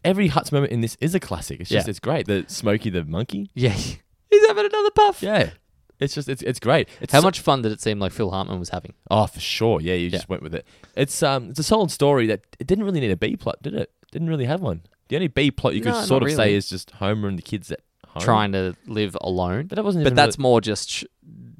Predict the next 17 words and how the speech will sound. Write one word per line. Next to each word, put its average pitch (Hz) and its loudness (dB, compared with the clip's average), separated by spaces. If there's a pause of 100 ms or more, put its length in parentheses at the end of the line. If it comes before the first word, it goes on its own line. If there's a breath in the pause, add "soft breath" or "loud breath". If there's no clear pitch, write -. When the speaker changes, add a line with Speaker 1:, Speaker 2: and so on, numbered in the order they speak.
(160)
Speaker 2:
they 117 0
were 120 4
Speaker 1:
part - -4
Speaker 2:
just 151 2
Speaker 1:
of 107 -2
it. 73 -12 (380 soft breath)
Speaker 2:
a 123 0
microcosm 104 0
of 85 -2
Springfield 135 -4
trying 87 -2
to 85 -8
live 87 -4
alone. 78 -4
Speaker 1:
Yeah, 170 -2
yeah, 214 2
yeah. 165 0